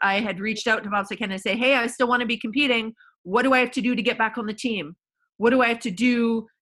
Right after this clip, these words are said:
to get my funding back? What camps do I have to attend to?" And I was ignored. Um, for months, I was ignored.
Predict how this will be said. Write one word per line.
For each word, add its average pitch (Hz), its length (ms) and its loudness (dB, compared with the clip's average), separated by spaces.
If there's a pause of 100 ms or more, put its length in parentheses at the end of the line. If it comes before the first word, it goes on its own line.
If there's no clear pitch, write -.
(220)
to 220 520 0
get 240 200 0
my 233 100 2
funding 233 480 0
back? 190 400 2
What 196 580 -2
camps 269 340 -4
do 220 120 -4
I 208 100 0
have 202 260 -4
to 196 100 -8
attend 214 480 -6
to?" 165 260 -10 (300)
And 220 100 -2
I 214 80 2
was 220 120 -2
ignored. 190 440 -4 (920)
Um, 180 840 -4 (400)
for 254 140 4
months, 262 580 2
I 214 100 2
was 220 160 0
ignored. 208 460 0